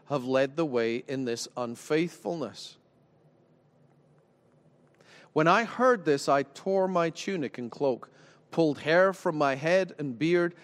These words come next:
and sat down appalled. Then everyone who trembled at the words of the God of Israel gathered round me because of this unfaithfulness of the exiles.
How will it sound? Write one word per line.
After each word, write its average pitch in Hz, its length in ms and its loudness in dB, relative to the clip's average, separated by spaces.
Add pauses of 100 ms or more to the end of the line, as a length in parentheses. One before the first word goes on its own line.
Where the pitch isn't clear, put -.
(180)
and 110 140 -10
sat 175 360 0
down 151 260 0
appalled. 135 600 0 (360)
Then 151 160 -2 (100)
everyone 208 480 2
who 180 180 -2
trembled 190 480 0
at 160 140 -4
the 143 60 0
words 165 440 2
of 127 100 -4
the 127 80 -6
God 156 240 2
of 151 140 -2
Israel 139 380 0
gathered 143 440 0
round 156 400 0
me 131 120 -2
because 127 400 -4
of 127 80 -6
this 139 180 -4
unfaithfulness 120 1040 -6 (320)
of 135 140 -4
the 139 140 2
exiles. 120 640 -2